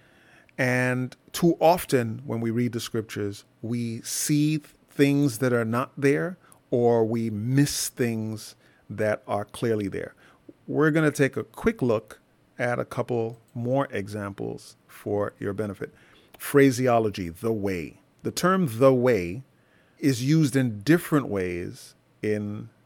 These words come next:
the Bible. And I could have picked any other terms c-, because this, this is not unique to this phrase. The law is used in a lot of ways in the Bible.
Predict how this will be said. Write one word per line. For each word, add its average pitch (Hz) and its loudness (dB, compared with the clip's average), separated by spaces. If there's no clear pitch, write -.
the 113 -4
Bible. 95 -4
And 113 -6
I 110 -2
could 127 2
have 107 -6
picked 110 -6
any 127 0
other 127 2
terms 123 -4
c-, 120 -12
because 101 -8
this, 107 -10
this 107 -10
is 110 -10
not 110 -6
unique 113 -6
to - -8
this 107 -6
phrase. 90 -8
The 98 -6
law 101 -4
is 87 -8
used 90 -10
in 90 -12
a 87 -10
lot 101 -2
of 101 -2
ways 85 -8
in 95 -10
the 87 -12
Bible. 90 -10